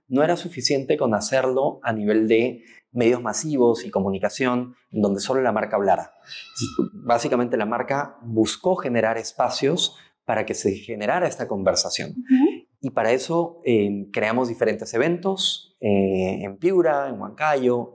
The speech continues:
Speaker 1: en diferentes distritos de Lima, en donde físicamente había una cabina, una cabina en donde se subían dos personas a debatir sobre sus diferencias. Y como te digo, desde temas por ahí más profundos, pero temas tan cotidianos como plato favorito, como estilos musicales.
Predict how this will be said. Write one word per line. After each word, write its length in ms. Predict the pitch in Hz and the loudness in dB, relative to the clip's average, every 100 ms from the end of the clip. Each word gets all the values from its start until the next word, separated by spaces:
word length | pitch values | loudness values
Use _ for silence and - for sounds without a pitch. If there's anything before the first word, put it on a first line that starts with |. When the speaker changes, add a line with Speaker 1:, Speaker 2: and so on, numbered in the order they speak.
| - | -4
Speaker 1:
en 300 | 107 104 104 | 0 2 2
diferentes 420 | 110 110 104 104 | 0 0 0 -2
distritos 480 | 98 - 104 101 101 | -2 0 0 0 2
de 80 | 120 | 4
Lima, 420 | 165 143 147 - - - - | 4 2 -2 -6 -18 -18 -6
en 180 | 120 113 | -2 0
donde 460 | 110 113 117 123 - | 0 2 2 2 0
físicamente 840 | 202 208 196 139 165 175 220 - | -2 0 0 0 0 0 -4 -2
había 240 | 220 214 160 | 0 2 2
una 140 | 156 | 0
cabina, 500 | 113 120 180 82 - _ - - - | 0 0 -2 -6 -16 _ -20 -20 -4
una 180 | 120 131 | -2 2
cabina 440 | 123 139 175 196 | 2 2 0 -2
en 120 | 147 | 0
donde 680 | 139 139 147 160 156 - _ | 0 0 0 0 -2 -14 _
se 120 | - 101 | -6 -4
subían 260 | 98 110 | 0 0
dos 140 | 110 - | 0 0
personas 760 | - 240 208 190 202 - _ | 0 2 2 2 -2 -8 _
a 100 | - | 0
debatir 400 | 104 101 101 123 | 4 4 2 0
sobre 240 | 117 117 95 | 2 2 2
sus 160 | 98 | -2
diferencias. 640 | 101 90 92 85 - - - | -6 -2 -2 -2 -4 -6 -6
Y 80 | 135 | -2
como 180 | 120 110 | 0 0
te 100 | 147 | 2
digo, 260 | 147 101 | 4 4
desde 180 | 98 95 | 2 0
temas 520 | 127 135 160 - - - - - - - - _ - | 0 0 -2 -4 -14 -20 -20 -20 -20 -20 -20 _ -4
por 120 | 113 | 0
ahí 60 | 113 | 0
más 140 | 135 | 0
profundos, 480 | 147 151 220 180 170 | -4 -2 0 2 2
pero 160 | 127 | 0
temas 260 | 123 127 123 | -2 -4 -2
tan 160 | 127 120 | -2 0
cotidianos 540 | 123 113 104 107 123 | 0 2 2 2 0
como 220 | 123 101 | -2 -2
plato 260 | 113 104 98 | 0 0 -2
favorito, 560 | 95 104 139 147 120 | -2 0 0 2 2
como 160 | 104 98 | 2 0
estilos 320 | - 117 107 | -2 0 0
musicales. 720 | 110 95 104 147 135 117 120 | -2 -8 -2 0 2 0 -2